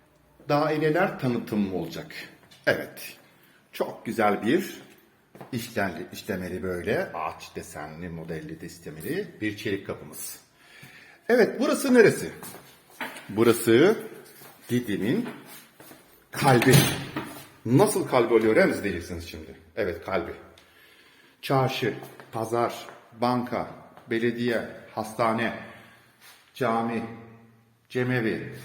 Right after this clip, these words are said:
deniz, her şeyin merkezinde. Tamamen merkezinde. Sayın takipçilerim,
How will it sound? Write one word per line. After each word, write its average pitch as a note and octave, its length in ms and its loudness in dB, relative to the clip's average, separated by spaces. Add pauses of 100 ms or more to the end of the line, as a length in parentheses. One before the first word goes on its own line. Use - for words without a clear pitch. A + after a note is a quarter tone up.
(600)
deniz, C3 680 2 (200)
her G3 440 2
şeyin - 1500 -4
merkezinde. F2 720 -6 (880)
Tamamen D#3+ 540 4
merkezinde. D#2+ 720 -2 (640)
Sayın A3+ 340 4
takipçilerim, F#2+ 800 -2